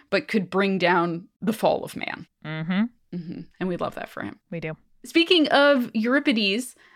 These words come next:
Speaker 1: one of the aspects of Dionysus that we haven't talked about yet is his domain over theater.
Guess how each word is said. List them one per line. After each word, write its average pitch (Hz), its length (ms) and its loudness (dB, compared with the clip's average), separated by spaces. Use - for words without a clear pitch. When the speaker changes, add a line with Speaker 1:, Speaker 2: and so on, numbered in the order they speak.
Speaker 1:
one 247 340 4
of 285 80 4
the 262 120 4
aspects 208 380 2
of 190 80 -2
Dionysus 170 600 -2
that - 140 -4
we - 100 -14
haven't 180 440 -2
talked - 260 -2
about 160 220 -2
yet - 320 -2
is 175 200 -6
his 180 180 -6
domain 180 720 -2
over 170 380 -4
theater. 320 540 0